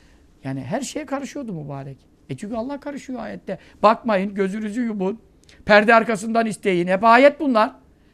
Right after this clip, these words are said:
Peygamberin hanımı, anamızdan ileri anamız sallallahu aleyhi ve sellem, "Fes'elûne mi verâ hicab." Diyor, "Sakın bir şey soracaksanız Ayşe annenize giderken böyle fetva soracağım Ayşe annemizden." Ayşe annemiz çok alim, tamam.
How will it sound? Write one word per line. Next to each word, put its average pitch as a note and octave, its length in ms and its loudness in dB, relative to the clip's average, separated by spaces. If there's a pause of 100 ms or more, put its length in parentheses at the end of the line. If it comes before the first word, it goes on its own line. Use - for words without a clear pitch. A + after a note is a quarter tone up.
Peygamberin A#3+ 520 2
hanımı, A#3+ 320 0
anamızdan A#3+ 1000 0
ileri A3+ 280 4
anamız G3 540 0 (580)
sallallahu A#3+ 400 2
aleyhi G#3+ 160 2
ve - 40 -16
sellem, C4 540 4 (300)
"Fes'elûne G#3 600 0
mi C4 140 -2
verâ C4 340 -2
hicab." A3 280 -2 (300)
Diyor, A3+ 140 0
"Sakın A#3 320 -2
bir A#3 60 -6
şey B3 140 0
soracaksanız B3 600 -4
Ayşe A3 280 -2
annenize A#3 380 -4
giderken A3+ 440 -6
böyle A3 180 -6
fetva A3 360 -6
soracağım A3+ 380 -8
Ayşe A3 240 -6
annemizden." A3 580 -8 (680)
Ayşe F3+ 260 -4
annemiz F3+ 300 -6
çok G#3 220 -6
alim, F3+ 260 -2
tamam. A3 420 0